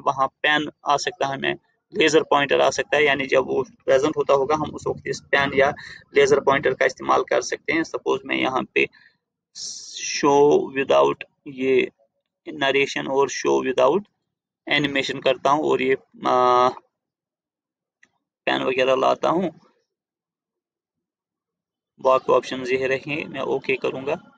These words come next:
जब मैं अब ये slide show करूँगा, ये देखिए इसमें अब आवाज़ नहीं आएगी, animation नहीं आएगी, और यहाँ पे देखिए ये चीज़ें हमें आ गई, ये browser की चीज़ें, यानी ये देखिए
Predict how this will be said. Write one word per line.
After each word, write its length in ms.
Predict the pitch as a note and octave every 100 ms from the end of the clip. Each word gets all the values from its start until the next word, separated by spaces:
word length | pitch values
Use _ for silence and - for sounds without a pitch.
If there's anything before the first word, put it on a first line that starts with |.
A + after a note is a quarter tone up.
| _ _ _ _
जब 200 | D3+ C#3+
मैं 140 | D3 D3
अब 200 | C#3+ C#3+
ये 100 | D3 - - -
slide 340 | C#3+ C#3+ D3
show 200 | - C3+ B2
करूँगा, 340 | B2+ B2+ C3+ G3 - - - _ _ _ _ _ _ _ _ _ _ _ _ _ _
ये 120 | C3 B2
देखिए 320 | B2 - -
इसमें 240 | - C3
अब 140 | B2+ -
आवाज़ 340 | C3 B2+ B2
नहीं 140 | C3 B2
आएगी, 240 | A#2+ B2
animation 460 | B2+ B2+ B2 B2 A#2+
नहीं 220 | A#2+ A#2+
आएगी, 280 | - - _ _ _ _ -
और 200 | C3+ B2+
यहाँ 380 | A#2+ B2+ D#3 D#3 -
पे 80 |
देखिए 340 | - B2+ - D#3
ये 140 | C#3+ C3
चीज़ें 300 | - B2+ B2+
हमें 180 | B2+ B2+
आ 140 | B2 A#2+
गई, 220 | A#2+ A#2+
ये 140 | A#2+
browser 460 | A#2+ C3 A#2+ A#2+ A#2+
की 80 | -
चीज़ें, 320 | - - -
यानी 220 | - - B1
ये 180 | B1
देखिए 300 | B1 - -